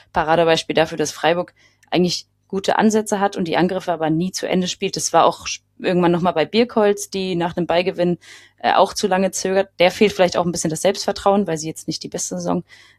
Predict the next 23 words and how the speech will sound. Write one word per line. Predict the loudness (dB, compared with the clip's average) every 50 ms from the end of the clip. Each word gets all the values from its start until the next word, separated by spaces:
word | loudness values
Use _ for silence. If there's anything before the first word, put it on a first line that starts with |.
| _ -8
hatte, | -2 -2 -2 -2 0 -2 0 0 0 -2
ähm, | -2 -2 -2 -2 -4
vor | -4 -6 -8
dieser. | -8 -8 -8 -4 -2 0 0 0 0 2
Aber | 2 4 4 4 4 4 2 0 -4 -10 -20 -20 -20 _ _ _ _ _ -2
ja, | 2 2 2 0 -2 _ -6
also | -4 -4 -2 0 0 0 0 -2 -4 _ _ _ _ _ _ _ _ _ _ _ _ _ _ _ _ -8
so | -6 -4 0
richtig | 0 0 0 0 -2 0
zwingend | 0 2 2 2 4 4
war | 2
es | 2
von | 2 0
Freiburger | -2 2 2 2 4 4 2 2
Seite | 2 0 0 0 -2 -6
auf | -4 -4
jeden | -4 -6 -4
Fall | -2 -2 2
auch | 2 2 2 0 -2 -4
nicht. | -4 -4 -6 -8 -6 -2
Also | -2 0 0 0 2
am | 2 2 2
Ende | 2 2 2 2 2 2 0 -2